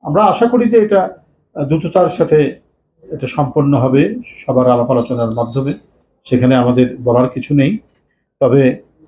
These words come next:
সবকিছু করে দ্রুত নির্বাচনের পথে এগিয়ে যাওয়াটাই হচ্ছে মানুষের প-, প্রত্যাশা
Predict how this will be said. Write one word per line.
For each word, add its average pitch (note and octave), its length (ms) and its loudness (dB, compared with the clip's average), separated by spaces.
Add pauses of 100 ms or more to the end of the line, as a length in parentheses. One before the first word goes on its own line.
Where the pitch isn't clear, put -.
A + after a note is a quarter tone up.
(160)
সবকিছু - 480 -4
করে D#3 480 2
দ্রুত C#3+ 260 0 (680)
নির্বাচনের C3 640 2 (100)
পথে C3+ 460 0 (200)
এগিয়ে C#3 340 2
যাওয়াটাই D3 340 2
হচ্ছে - 280 -4
মানুষের C#3 380 -4 (100)
প-, - 260 -6
প্রত্যাশা D#3+ 580 0